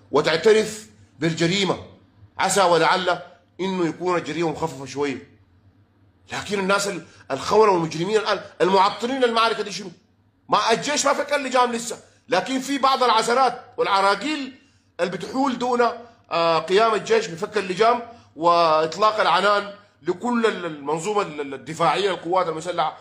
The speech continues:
بأن تبيد هذه الجراثيم الضارة وهذه الفيروسات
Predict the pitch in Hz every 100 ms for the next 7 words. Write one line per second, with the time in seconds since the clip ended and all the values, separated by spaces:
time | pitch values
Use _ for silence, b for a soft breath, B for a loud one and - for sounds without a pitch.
0 | B - 165 196 185 175 - - - 120
1 | 160 214 233 170 190 202 180 175 135 -
2 | 156 151 151 202 214 208 B - 160 220
3 | 220 170 123 - _ _ _ _ - 165
4 | 254 233 214 208 208 214 254 302